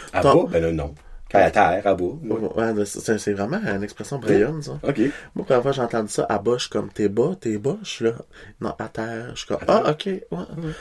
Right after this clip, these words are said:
Speaker 2: Ton immunitaire, à, et ton système immunitaire, il est, il est bas, là. Pis que t'es un enfant, bébé, qui a vraiment pas beaucoup d'anticorps, ben là, t'es à risque, là. Si, mettons,
Speaker 1: Oui.
Speaker 2: tu pognes un virus, tu sais, il y a des risques, là, tu sais.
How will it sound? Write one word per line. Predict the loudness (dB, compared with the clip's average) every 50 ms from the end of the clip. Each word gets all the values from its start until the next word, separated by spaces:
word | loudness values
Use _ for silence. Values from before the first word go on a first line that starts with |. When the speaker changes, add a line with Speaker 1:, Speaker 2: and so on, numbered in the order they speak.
| -16 -20 -6 0
Speaker 2:
Ton | 2 2 2
immunitaire, | 2 2 0 0 0 4 6 6 6 6 4 4
à, | 4 2 2 0 0 4 6
et | 8 8 8 6
ton | 4 4 4 4 4 2 0 -2 -4
système | -4 -6 -6 -6 0 2 4 4 4
immunitaire, | 2 0 -4 -2 -2 0 0 2 0
il | 0 2
est, | 2 2 0 0 -2 0
il | 2 2
est | 4
bas, | 8 8 8 8 6
là. | 4 0 -4 -6 -12 _ _ _ _ -10 -10 -10 -14 -18 -18 -18 -18 -18 -20 -20 -20 _ _ _ _ _ -20 -20 _
Pis | -14 -12 -2
que | 0 0
t'es | 2 2 0 0 2 2
un | 2 2 2
enfant, | 2 2 0 0 0 0 0 0 2
bébé, | 4 4 4 6 4 2 4
qui | 4 2 2
a |
vraiment | 2 2 0 0 0 0
pas | 2 2 0
beaucoup | 0 0 -4 0
d'anticorps, | 2 2 2 2 0 -4 -2 0 0 2 2
ben | 4 4 6 6
là, | 6 4
t'es | 4 2 0 2 4 4
à | 4
risque, | 4 6 4 4 4 2 2 4
là. | 4 4
Si, | 4 4 2
mettons, | 2 4 4 4 4
Speaker 1:
Oui. | 4
Speaker 2:
tu | 6
pognes | 4 6 6
un | 4 4
virus, | 6 6 6 6 4 2 0 0
tu | 4 4 4 4
sais, | 6 4
il | 4
y |
a | 8
des | 8 8 8 8 6
risques, | 2 0 -2 0
là, | 0 0
tu | 2 2 2
sais. | 0